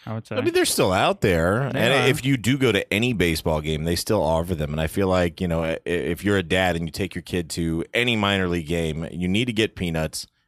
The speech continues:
Speaker 2: you need to
Speaker 1: Yeah.
Speaker 2: get Cracker Jacks and beer for yourself. But that's a separate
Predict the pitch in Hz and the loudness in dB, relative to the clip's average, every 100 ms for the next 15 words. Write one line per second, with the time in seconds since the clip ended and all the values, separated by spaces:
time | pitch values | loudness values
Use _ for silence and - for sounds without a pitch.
0 | _ 82 90 - 117 101 - 90 82 76 | _ -4 -2 0 0 -2 0 -2 -2 -4
1 | 73 67 73 - - _ _ _ _ - | -4 -4 -6 -10 -14 _ _ _ _ -10
2 | 80 87 90 - 80 73 - 71 64 73 | -4 0 0 0 -2 -2 -2 -4 -4 -4
3 | 80 78 76 - 73 71 | -4 -4 -4 -6 -8 -10